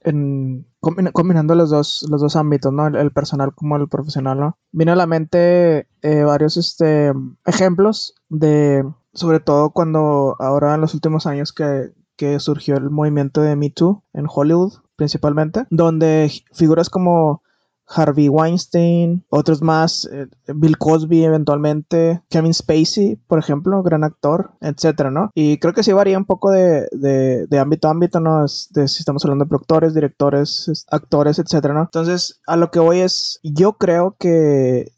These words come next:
las personas se tienen que f-, que juzgar como, como un paquete, ¿no? Eh, y ese paquete incluye, eh,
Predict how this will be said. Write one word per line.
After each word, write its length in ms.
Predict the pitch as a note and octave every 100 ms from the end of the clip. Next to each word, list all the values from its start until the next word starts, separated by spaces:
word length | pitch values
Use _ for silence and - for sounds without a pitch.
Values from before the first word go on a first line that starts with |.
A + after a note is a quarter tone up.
| _ _
las 280 | - D3 D3
personas 320 | - D#3 D3
se 100 | E3+
tienen 200 | D#3 D3+
que 120 | D#3
f-, 180 | D#3 - - _ _ -
que 100 | D#3+
juzgar 540 | F#3 E3 D#3+ D3+ D3+
como, 800 | - E3 D#3 D3 C3+ B2 C#3 _ _ _ _
como 120 | D#3+
un 100 | D#3
paquete, 480 | - E3+ F3+ E3+ C#3
¿no? 240 | C3 A3 - _ _ _
Eh, 260 | C3+ C#3 C3+
y 100 | C#3
ese 160 | C#3
paquete 400 | F#3 F3+ D3+ -
incluye, 880 | E3+ F3 D#3+ D3 C#3+ C#3+ C#3+ C#3+ E3+ _ _ _ _ _ _ _ _ _ _ _ _ _ -
eh, 680 | C#3 C3+ C3 C3 B2 A#2+